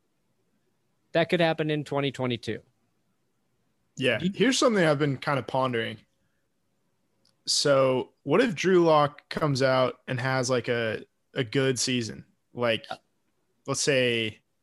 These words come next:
Speaker 2: twenty-six touchdowns, ten, eleven interceptions. Do you still throw all your, all your marbles into Aaron Rodgers in the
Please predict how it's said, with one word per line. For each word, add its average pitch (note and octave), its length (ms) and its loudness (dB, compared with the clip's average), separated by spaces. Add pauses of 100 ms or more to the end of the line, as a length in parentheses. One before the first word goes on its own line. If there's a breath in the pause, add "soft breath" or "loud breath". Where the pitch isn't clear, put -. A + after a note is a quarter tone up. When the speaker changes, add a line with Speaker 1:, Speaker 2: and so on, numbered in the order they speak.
(720)
Speaker 2:
twenty-six C#3+ 880 -2 (160)
touchdowns, A2 1300 -6 (1200)
ten, C3 300 -4
eleven A#2 400 -2
interceptions. A2 960 -6 (1200)
Do A#2+ 100 -2
you C#3 140 4
still C#3+ 420 2
throw C#3 300 2
all B2 180 4
your, A#2 320 0 (120)
all A#2+ 180 0
your A#2+ 140 0
marbles A#2 800 -2 (200)
into A2 640 -2 (680)
Aaron A#2 260 -2
Rodgers A#2 640 -2 (180)
in A#2+ 120 -8
the A2+ 140 -4